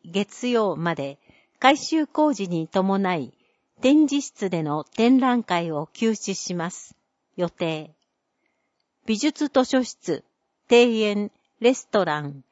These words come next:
駐車場は、休館日、月曜、その他の休館は問い合わせを除き、オープンしています。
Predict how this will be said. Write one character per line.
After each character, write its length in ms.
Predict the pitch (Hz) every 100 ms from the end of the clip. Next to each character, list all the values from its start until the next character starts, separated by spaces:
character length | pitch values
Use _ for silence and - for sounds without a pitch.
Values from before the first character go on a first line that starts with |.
| _ -
駐 180 | 262
車 220 | 254 247 226
場 300 | 233 214 202
は、 240 | 202 196 - _ _
休 200 | - 302
館 320 | - 269 262 196
日、 280 | 147 135 _ _ _ _ _ _
月 360 | 202 - - 254
曜、 360 | 226 143 - -
そ 180 | -
の 100 | 240
他 160 | 269 240
の 140 | 185
休 220 | - 185 175
館 280 | 180 180
は 140 | 165 170
問 200 | 185 170
い 80 | 160
合 100 | 151
わ 120 | 156
せ 240 | - 147 _ _ _ -
を 180 | 196 180 _ -
除 340 | 208 214 220 -
き、 240 | - 185 - _ _ -
オ 160 | 247
ー 20 |
プ 160 | - 196
ン 120 | 156
し 140 | - -
て 120 | 160
い 120 | 156
ま 140 | 143
す。 340 | 170 - -